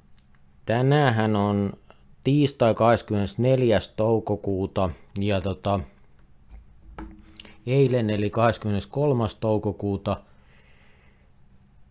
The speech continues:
kello kaksikymmentäkolme kolmekymmentäkahdeksan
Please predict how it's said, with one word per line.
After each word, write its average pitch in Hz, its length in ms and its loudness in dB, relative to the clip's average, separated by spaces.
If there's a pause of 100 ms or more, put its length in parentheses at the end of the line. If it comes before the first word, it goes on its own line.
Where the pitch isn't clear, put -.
(320)
kello 101 500 0 (120)
kaksikymmentäkolme 131 1400 0 (200)
kolmekymmentäkahdeksan 98 2500 -4